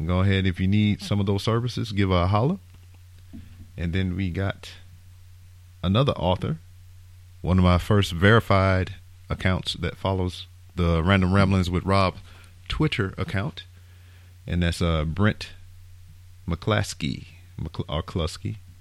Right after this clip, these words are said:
And, um, you can follow him on Twitter at Brent McCluskey, all one word.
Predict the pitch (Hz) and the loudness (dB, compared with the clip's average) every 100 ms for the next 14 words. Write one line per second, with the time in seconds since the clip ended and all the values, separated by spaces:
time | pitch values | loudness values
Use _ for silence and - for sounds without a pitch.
0 | - - - - - - - 90 90 90 | -20 -20 -20 -20 -20 -12 -4 0 2 2
1 | 92 90 87 85 82 - - - - - | 2 2 0 -2 -6 -16 -20 -20 -20 -20
2 | - - - - 90 87 95 95 101 98 | -20 -20 -10 -4 -4 0 2 4 4 2
3 | 92 117 101 - - 110 113 - - - | 2 0 0 -2 2 4 4 0 -16 -14
4 | - 76 98 107 - - - 92 85 - | -8 4 8 8 4 -10 -4 -2 0 0
5 | 107 - - - 92 - 85 90 92 90 | 0 0 -8 -10 -12 -2 2 2 2 2
6 | 92 107 85 - - | 2 2 0 -4 -10